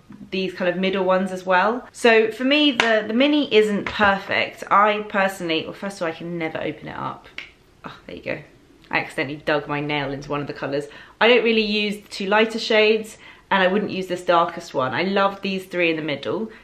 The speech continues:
So I would have added in maybe, like, one shimmery one and maybe another light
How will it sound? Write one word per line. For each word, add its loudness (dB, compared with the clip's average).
So 4
I 6
would -2
have -8
added -2
in 0
maybe, -4
like, 0
one 0
shimmery -4
one -2
and 0
maybe 4
another 2
light 0